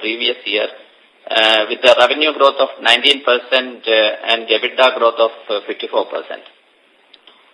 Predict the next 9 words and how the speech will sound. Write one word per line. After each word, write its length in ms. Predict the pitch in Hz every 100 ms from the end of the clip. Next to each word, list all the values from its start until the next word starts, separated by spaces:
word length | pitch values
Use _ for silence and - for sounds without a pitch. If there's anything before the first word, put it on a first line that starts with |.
| _ -
Uh, 320 | 120 123 120 117 - -
as 140 | 139 -
the 80 | 190
summer 280 | 151 156 185
months, 360 | 180 165 160 - - 131
uh, 380 | 117 110 110 73 - -
had 220 | 127 127 113 - -
passed, 680 | 113 113 90 98 - - - - _ _ -
uh, 440 | 110 104 104 104